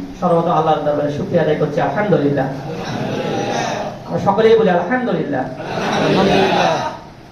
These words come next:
Speaker 1: আমরা দু-, নতুন একটি স্বাধীন বাংলাদেশ পেয়েছি। উনিশশো একাত্তর আমরা কেউই দেখিনি, শুনেছি। আমরা ঊনসত্তর দেখিনি, আমরা একাত্তর দেখিনি, আমরা নব্বই স্বৈরাচারী আন্দোলন দেখিনি,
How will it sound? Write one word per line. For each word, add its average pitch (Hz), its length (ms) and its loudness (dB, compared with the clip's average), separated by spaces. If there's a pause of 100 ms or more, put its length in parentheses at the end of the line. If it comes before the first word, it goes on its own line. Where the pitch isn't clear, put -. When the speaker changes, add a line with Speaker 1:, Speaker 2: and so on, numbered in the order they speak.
(160)
Speaker 1:
আমরা 151 240 -6 (100)
দু-, 175 120 -2 (140)
নতুন 214 300 -2
একটি - 240 -2
স্বাধীন 170 320 0
বাংলাদেশ 151 520 4
পেয়েছি। - 260 -4 (400)
উনিশশো 165 260 2
একাত্তর 190 340 2
আমরা 156 200 2
কেউই 175 300 2
দেখিনি, 143 420 0 (280)
শুনেছি। - 440 0 (380)
আমরা 190 160 2
ঊনসত্তর 196 500 4
দেখিনি, 143 360 0 (180)
আমরা 175 180 0
একাত্তর 175 380 2
দেখিনি, 147 480 0 (240)
আমরা 175 520 2 (380)
নব্বই 175 380 4
স্বৈরাচারী 175 440 0
আন্দোলন 160 420 0
দেখিনি, 139 340 -4